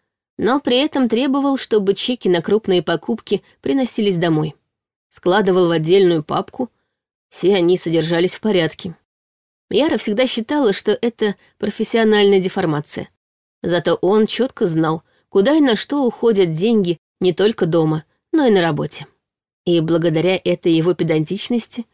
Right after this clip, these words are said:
Яра выяснила, что переводить деньги детскому дому дедушка начал тридцать один год назад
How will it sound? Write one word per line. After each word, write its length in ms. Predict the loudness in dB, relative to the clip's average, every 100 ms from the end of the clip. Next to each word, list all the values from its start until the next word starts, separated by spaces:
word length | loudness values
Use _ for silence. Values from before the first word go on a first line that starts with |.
| _ _ _
Яра 300 | 0 2 2
выяснила, 640 | 2 0 -2 -2 -2 -2 -6 _ _
что 320 | -6 -2 0
переводить 600 | 2 2 2 0 0 -2
деньги 440 | -2 0 2 2 2
детскому 500 | 0 0 0 0 2
дому 420 | 2 2 2 -2 _ _ _
дедушка 540 | -2 0 0 -4 -2 2
начал 420 | 2 0 -2 -2
тридцать 460 | 0 -4 -4 -10 -4
один 380 | -4 0 2 2
год 220 | 0 0
назад 500 | -2 0 -4 -4